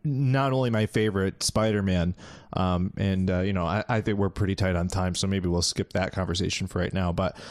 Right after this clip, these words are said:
um, you know, it's, it's one of my favorite superhero series. Um,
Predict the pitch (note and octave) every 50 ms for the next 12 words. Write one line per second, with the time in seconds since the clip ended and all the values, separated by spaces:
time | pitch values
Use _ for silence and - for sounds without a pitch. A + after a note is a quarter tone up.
0 | - - - - - - G#2+ G#2 - G2 F#2+ F#2+ F#2 F#2 - _ _ _ _ _
1 | _ - A2 A#2+ A#2+ A#2 - C3 B2+ A#2+ - - - - - C#3+ C3+ B2+ D#3 G3
2 | G3+ F#3 D3+ C3 A#2+ A2 - B2+ B2 B2 A2+ A2+ G#2 G2 - _ _ - - -
3 | B2+ A#2+ - - - A#2+ - - - - B2+ A#2+ - A2 F2 G2 G#2 G#2 G2+ F#2+
4 | F2+ F2 F2+ F2+ - _ _ _ _ _ _ _ - - - G#2+ G2+ G#2 F#2+ -
5 | - - - - - - - - G#2 G2 F#2 F2 E2+ E2 E2 -